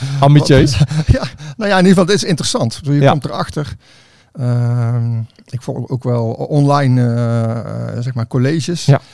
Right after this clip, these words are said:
Speaker 2: En die beginnen dan bij de Grieken.
Speaker 1: Oh,
Speaker 2: En
Speaker 1: ja.
Speaker 2: als je dan kijkt hoe relevant dat nu is, dan is echt, dat is echt zo interessant.
Speaker 1: Ja?
Speaker 2: Ehm, en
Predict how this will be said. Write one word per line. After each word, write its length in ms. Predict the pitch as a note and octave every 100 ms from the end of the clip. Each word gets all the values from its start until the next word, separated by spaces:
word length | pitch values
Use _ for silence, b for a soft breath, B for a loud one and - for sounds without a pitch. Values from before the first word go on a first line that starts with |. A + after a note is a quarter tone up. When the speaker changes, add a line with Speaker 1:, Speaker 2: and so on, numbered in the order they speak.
| b
Speaker 2:
En 100 | B2
die 80 | B2
beginnen 260 | A#2+ D3
dan 140 | B2+ B2
bij 120 | A#2+
de 60 |
Grieken. 440 | G#2 C#3+ D#3 E3+ F3 b b
Speaker 1:
Oh, 100 | A#2+
Speaker 2:
En 40 | -
Speaker 1:
ja. 40 |
Speaker 2:
als 100 | G#2
je 60 | D#2+
dan 120 | B2
kijkt 220 | A#2+ C3
hoe 140 | C3+ A#2+
relevant 440 | C3+ B2 C3 C3+
dat 200 | B2 A#2
nu 260 | B2+ E3 D3
is, 360 | B2 - - -
dan 200 | A2+ -
is 180 | A2
echt, 340 | - G#2+ - -
dat 120 | G#2
is 100 | -
echt 180 | G2 -
zo 140 | B2
interessant. 460 | A#2+ - - G#2+ -
Speaker 1:
Ja? 200 | - A3 - B
Speaker 2:
Ehm, 960 | - A2+ G#2+ G#2 G#2+ G#2+ A2 G#2+ G#2+ G#2+ - B B
en 260 | C3+ C#3